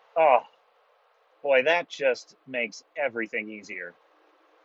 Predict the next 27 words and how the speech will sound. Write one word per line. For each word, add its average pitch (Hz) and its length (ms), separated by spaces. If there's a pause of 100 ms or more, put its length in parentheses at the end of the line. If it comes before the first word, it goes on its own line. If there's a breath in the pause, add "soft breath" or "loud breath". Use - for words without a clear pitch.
(220)
When 160 200
you 254 160
have 226 160
a 185 60
destination, 165 880
but 160 180
you've 175 240
got 147 260 (180)
no 214 440
idea 117 440
how 127 80
you're 113 180
gonna 110 200
get 196 340
there, 196 380
all 190 180
you 170 160
see 160 220
in 143 100
front 160 220
of 147 100
you 147 200
is 113 140
mountains 151 680
and, 113 320 (800)
you 127 80
know, 117 180